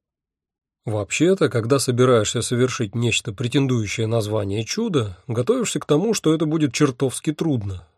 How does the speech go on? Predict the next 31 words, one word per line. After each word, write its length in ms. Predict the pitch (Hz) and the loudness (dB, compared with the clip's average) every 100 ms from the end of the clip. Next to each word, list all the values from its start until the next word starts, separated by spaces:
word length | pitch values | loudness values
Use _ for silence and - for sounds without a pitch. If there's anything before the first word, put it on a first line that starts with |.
| _ - | _ -6
Но 140 | 107 | -4
пока 280 | 101 113 165 | -2 0 2
я 160 | 151 135 | 2 2
заблаговременно 880 | 131 127 127 127 127 131 110 104 | 0 0 2 4 4 4 2 -2
напрягался 800 | 104 107 120 120 139 139 - 113 | -4 -4 -4 0 0 0 -2 -4
и 140 | 110 117 | -2 0
делал 400 | 123 127 113 117 | 4 4 4 2
умное 320 | 113 101 107 | 0 0 0
лицо, 560 | 117 147 - 269 220 - _ | 2 0 0 2 2 0 _
все 340 | - 156 180 180 | -6 0 0 -2
случилось 640 | - 139 120 - 127 120 - | 0 0 2 0 -2 -2 -2
само 340 | 123 110 107 | -2 0 -2
собой. 540 | - 113 95 101 92 _ _ _ _ _ _ _ | -4 -8 -8 -10 -12 _ _ _ _ _ _ _
Одна 380 | 123 113 190 208 | -4 0 2 2
реальность 560 | 131 127 143 123 - | 4 4 2 0 -4
ушла 360 | 127 - - 117 | -6 -4 -2 -2
у 100 | 107 | -2
меня 340 | 104 101 98 | -4 -6 -6
из-под 340 | 92 - 127 123 | -8 -8 -6 -4
ног, 340 | 143 165 - _ _ _ _ | -2 -2 -6 _ _ _ _
а 120 | 123 | -4
другая 500 | 117 123 147 190 156 | 0 0 0 0 0
неслышно 580 | 127 127 170 202 185 143 | 0 -2 -4 -8 -6 -6
подкралась 720 | 123 113 - 135 123 110 - | -4 -6 -2 0 0 -2 -6
из-за 240 | 113 98 104 | -8 -8 -10
спины 500 | - 139 156 190 - _ _ | -6 -4 0 -2 -4 _ _
и 100 | - | -4
накрыла 520 | 202 170 131 151 185 | -2 -2 0 2 2
меня 320 | 156 127 123 120 | 0 0 0 -2
с 60 | |
головой. 640 | 113 120 113 107 98 98 | 0 2 2 2 -2 -6